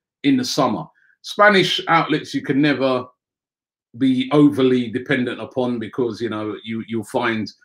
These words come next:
different parts of the media push agendas for different clubs to help drive values of players up, et cetera, et cetera.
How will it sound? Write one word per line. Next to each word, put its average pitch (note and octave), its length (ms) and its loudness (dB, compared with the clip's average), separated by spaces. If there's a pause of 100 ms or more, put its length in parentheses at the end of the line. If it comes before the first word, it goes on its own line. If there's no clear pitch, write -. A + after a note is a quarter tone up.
(500)
different C3 420 2 (120)
parts C3 280 2
of G#2+ 100 -6
the A#2 80 -2
media B2 420 2
push C3 300 2
agendas B2 520 2
for A2 100 -4
different A#2 420 -2
clubs B2 500 2
to F#2+ 160 -6
help A#2 240 0
drive A2+ 300 0
values A2+ 360 0
of G#2+ 160 -8
players A2+ 360 0
up, A2 240 -2
et - 100 -12
cetera, - 400 -6
et F2+ 80 -18
cetera. G#2+ 480 -4